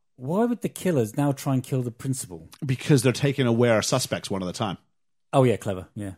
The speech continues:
Speaker 1: didn't think of that.
Speaker 2: So they're just narrowing the
Speaker 1: It just
Speaker 2: field. So we're
Speaker 1: seemed
Speaker 2: going, "Wait, but I thought for sure," 'cause I think they give you just enough, you go, "I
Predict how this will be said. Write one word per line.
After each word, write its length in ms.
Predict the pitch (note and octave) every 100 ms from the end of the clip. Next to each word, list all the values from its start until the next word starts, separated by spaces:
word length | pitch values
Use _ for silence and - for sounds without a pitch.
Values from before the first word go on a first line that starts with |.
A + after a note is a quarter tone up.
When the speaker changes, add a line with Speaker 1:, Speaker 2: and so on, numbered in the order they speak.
| _
Speaker 1:
didn't 140 | A#2 G#2
think 100 | G#2
of 60 |
that. 60 | G2
Speaker 2:
So 120 | C#3+
they're 140 | B2 C3+
just 180 | C3
narrowing 460 | C#3 C3 B2 A#2+ A#2
the 100 | A2
Speaker 1:
It 80 | D#3
just 220 | E3+ C3+
Speaker 2:
field. 120 | D#3 D#3
So 60 |
we're 80 | C3
Speaker 1:
seemed 20 |
Speaker 2:
going, 200 | C3 C3+
"Wait, 220 | F#3 C#4
but 80 | E3+
I 60 | D3+
thought 180 | G3+ F#3+
for 80 |
sure," 260 | F3 - A#3 - -
'cause 140 | - F3+
I 40 |
think 140 | E3+ C4+
they 60 |
give 100 | B3
you 60 | F#3+
just 140 | E3+
enough, 240 | C#3+ B2 F3
you 60 |
go, 120 | A2
"I 80 | F2